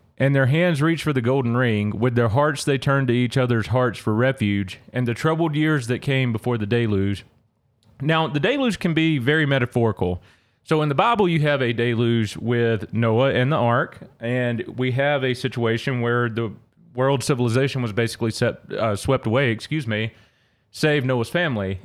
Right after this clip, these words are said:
Uh, so there could be some symbolism there, or we could be talking about before the deluge of industrialism, where we just kinda sweep everything away with the agrarian way of life. So this is a very symbolic song. And then he goes on to talk about the industrialists here in the second verse. He says, "Some of them knew pleasure and some of them knew pain, and for some of them it was only the moment that mattered."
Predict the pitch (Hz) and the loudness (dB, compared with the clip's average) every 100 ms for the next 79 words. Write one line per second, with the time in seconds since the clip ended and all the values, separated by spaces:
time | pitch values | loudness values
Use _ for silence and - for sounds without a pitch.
0 | - 123 117 104 143 135 131 127 160 151 | -4 -2 -2 -2 -2 2 0 0 -2 0
1 | 143 139 135 131 120 139 120 123 110 107 | 0 0 0 -2 0 0 0 0 0 0
2 | 101 104 127 - 127 139 139 131 131 127 | 2 2 2 0 0 0 0 -2 -2 -2
3 | 120 117 127 113 110 113 110 120 117 110 | 0 -2 -2 -2 0 0 -4 -4 -2 0
4 | 117 110 117 107 104 104 113 156 - 127 | 0 0 0 -2 -2 0 0 -2 0 0
5 | 113 101 110 107 107 104 117 113 - 127 | 0 0 -2 0 0 0 0 -2 -2 -2
6 | 110 - 123 120 110 113 110 101 98 135 | -4 -2 -4 -2 -4 -4 -4 -4 -2 0
7 | 120 107 104 113 110 104 107 107 101 98 | 0 -2 -2 -2 -2 0 0 2 0 0
8 | 95 87 107 139 98 - - _ _ _ | 0 0 0 0 0 -6 -18 _ _ _
9 | 160 156 208 214 175 196 180 165 143 147 | -2 0 0 0 2 2 2 0 0 0
10 | 110 - 151 123 104 - _ _ _ - | -2 -4 -4 -2 -6 -10 _ _ _ -20
11 | - - 156 233 220 220 196 190 151 175 | -20 -2 0 2 2 2 2 -2 0 -2
12 | 170 160 156 147 127 143 139 135 131 120 | 0 0 0 0 2 0 0 0 0 -2
13 | - 135 131 113 - 139 113 101 127 117 | -2 -2 -2 -4 -4 -4 -2 -2 -2 -2
14 | 123 160 143 190 208 190 190 175 151 - | -4 -2 0 0 0 0 0 0 0 0
15 | 143 135 131 113 113 160 160 131 135 117 | 0 2 0 0 0 0 0 2 2 2
16 | 113 131 127 135 131 120 - 113 117 - | 0 0 0 0 0 -2 -4 -4 -2 -2
17 | 143 139 131 131 123 110 104 135 139 127 | 0 0 0 0 0 0 0 0 0 0
18 | 117 120 117 107 - 110 98 98 | 0 0 -2 -4 -4 -2 0 -2